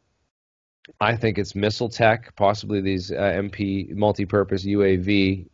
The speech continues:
um, vehic-, vehicles, like these, these drones that can, they, they decommissioned a bunch of these ballistic nuclear submarines, right? So these submarines ca-, had a bunch of compart-, they have four com-, big compartments where they can launch ballistic nukes from,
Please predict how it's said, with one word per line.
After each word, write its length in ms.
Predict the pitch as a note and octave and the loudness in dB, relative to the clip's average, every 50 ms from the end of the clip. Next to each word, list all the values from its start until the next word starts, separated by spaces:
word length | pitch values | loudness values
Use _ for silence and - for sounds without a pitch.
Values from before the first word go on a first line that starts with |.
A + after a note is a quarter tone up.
| _ _ - | _ _ -6
um, 440 | F#2 F2+ F2 F2 F2 E2+ E2 C2+ B1 C2 | -4 -2 0 0 0 -2 -2 -6 -8 -2
vehic-, 360 | D#2+ F#2+ F#2 F#2 F#2 - - _ | 2 4 4 4 2 0 -4 _
vehicles, 560 | - F#2+ F#2+ F2+ - F#2+ F#2 F2+ F#2 F#2 - - | 0 0 0 2 0 0 0 0 -2 -4 -4 -2
like 220 | F2 F2 E2+ - | -2 -2 0 0
these, 280 | - F2 F2 E2 - - | -2 -2 -2 -2 -4 -10
these 420 | - - A1 E2 F2 F2 D#2+ D#2+ | -14 -8 -4 -4 -4 -4 -4 -2
drones 420 | - G2+ G2+ G2 G2 F#2+ F#2+ F2 | 0 2 4 4 4 2 0 0
that 120 | F2+ F2 E2+ | 0 0 0
can, 260 | - F#2+ - F2 F2 - - - - - - - - - _ _ - | -2 -4 -4 -6 -8 -12 -16 -20 -20 -20 -20 -20 -20 -20 _ _ 4
they, 240 | G#2+ A2+ B2 A2+ | 6 6 6 4
they 180 | G#2+ A#2+ B2 B2 | 2 2 2 4
decommissioned 540 | A#2+ D3 D#3+ - E3+ D#3 D#3 C#3+ - - C3+ | 4 2 2 2 2 2 2 2 2 0 2
a 40 | B2 | 4
bunch 260 | B2+ B2+ B2+ A#2 - | 4 4 4 2 0
of 60 | A#2 | 0
these 180 | A2+ G#2+ G2 F#2 | 0 0 0 0
ballistic 520 | - G#2+ A2 A#2+ A2+ - - G#2 - - | 2 2 2 2 2 0 -2 -2 -2 -2
nuclear 400 | G2+ G#2+ G#2+ - - G#2+ G2 F#2+ | -4 -4 -4 0 0 0 0 0
submarines, 760 | F#2 - - A2 G#2+ G2+ G#2 F#2 E2+ D#2 C#2 C#2 C#2+ E2 - | 0 2 2 2 2 2 0 -2 -2 -2 -4 -6 -8 -4 0
right? 300 | F2+ F2 E2+ F2 F2 - - | 2 2 2 2 0 -2 -6
So 160 | - - F#2+ F2+ | -8 -6 -4 -2
these 200 | F#2 F2+ F2+ - | -2 -2 -4 2
submarines 540 | - A2+ A2 A2 A2+ G#2+ G2+ G2 F#2 G2 | 2 2 4 4 2 0 0 -2 -4 -8
ca-, 140 | - - G#2 | -8 -6 -2
had 180 | G2 G2 G2+ F#2+ | 0 2 2 2
a 40 | F2+ | 4
bunch 260 | F#2+ G2+ F#2+ F#2 F#2 | 2 0 0 0 -4
of 100 | F2+ - | -4 -4
compart-, 520 | - F#2+ E2+ - - G#2+ G#2 - - E2+ | -6 -10 -6 0 2 2 2 2 0 0
they 80 | G2 G2+ | 2 2
have 140 | G2+ F#2+ F#2+ | 2 2 0
four 260 | - B2+ B2+ B2 A#2 | 2 4 4 4 4
com-, 200 | - A2 G2+ - _ | 0 -4 -6 -4 _
big 200 | - A#2+ A#2 G#2 | 0 0 0 0
compartments 680 | - G#2 G2 - - A2+ A2+ G2 C2 F2+ F2+ F2 - - | -4 -8 -2 2 4 4 4 4 2 -2 -6 -6 -6 -6
where 100 | F#2+ F2 | -4 -2
they 120 | F2+ F2 | -2 -2
can 220 | - F#2 F2 E2+ | -2 -4 -4 -2
launch 340 | F2+ F#2+ G2 G2 F#2+ - - | 0 0 0 0 0 -4 -4
ballistic 480 | - F#2 G2 G2 F#2 - - F2+ - - | -2 0 0 0 0 -4 -6 -6 -6 -4
nukes 380 | F#2 G2 G2+ F#2+ F2+ - - | -2 0 0 0 -2 -4 -10
from, 360 | - - E2 D2 D2+ D#2+ D2 | -10 -8 -8 -8 -6 -8 -12